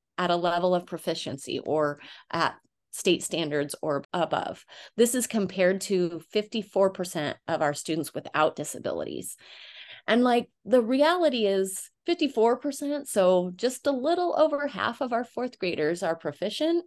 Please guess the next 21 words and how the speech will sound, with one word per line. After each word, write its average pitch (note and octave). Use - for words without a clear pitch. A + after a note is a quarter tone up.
in D#4
the E4
state. F4
That's G3+
not C4+
great, F3+
right? G#3
We B3
want C#4
to C#4+
be G#3+
better F#3+
than D3
that, B3
but G3
twenty-five A3
percent C#4+
of E3+
our D#3
student G#3
so D3+